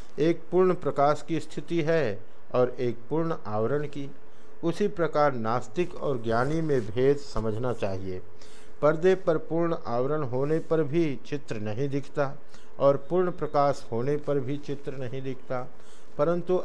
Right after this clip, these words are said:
आवरण और प्रकाश की दशा में एक अंतर है।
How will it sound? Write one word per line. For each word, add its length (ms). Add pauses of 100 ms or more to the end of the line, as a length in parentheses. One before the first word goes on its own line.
आवरण 460
और 320
प्रकाश 640
की 120
दशा 380
में 160
एक 500
अंतर 360
है। 260